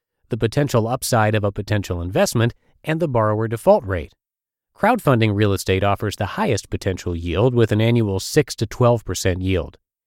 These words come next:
If you have the ability to pick your own investment projects, you can earn up to fifteen percent when you pick the right properties. You might be able to earn more by investing in local real estate because you're the primary investor and you can also invest sweat equity instead of more money, which can increase your return.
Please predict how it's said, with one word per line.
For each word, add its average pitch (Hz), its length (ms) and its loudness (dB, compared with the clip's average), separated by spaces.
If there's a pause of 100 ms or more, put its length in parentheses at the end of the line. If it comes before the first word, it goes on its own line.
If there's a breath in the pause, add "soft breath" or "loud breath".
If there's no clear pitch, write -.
(240)
If 160 140 -2
you 165 80 2
have 165 180 0
the 214 120 4
ability 117 400 2
to 107 100 -2
pick 120 220 0
your 107 180 0
own 170 180 4
investment 92 480 0
projects, 87 520 -2 (340)
you 165 80 -4
can 190 140 0
earn 143 140 2
up 123 100 0
to 107 100 -4
fifteen 208 600 0
percent 92 400 0 (120)
when 135 120 0
you 131 80 0
pick 113 200 -2
the 98 80 -8
right 92 200 -4
properties. 82 560 -4 (380)
You 156 80 0
might 156 360 0
be 233 120 -2
able 135 220 -2
to 135 120 -2
earn 117 260 2
more 113 360 2
by 98 140 0
investing 104 500 0
in 98 120 2
local 123 300 2
real 92 240 -2
estate 90 340 -2
because 104 320 -4
you're 107 140 2
the 98 80 2
primary 156 540 2
investor 107 560 2
and 117 240 2
you 123 80 2
can 117 160 2
also 110 300 2
invest 90 460 -2
sweat 214 300 0
equity 98 440 -2
instead 110 340 0
of 101 120 0
more 104 200 0
money, 120 340 2
which 117 240 -4
can 117 160 0
increase 107 380 -2
your 95 100 -2
return. 95 440 0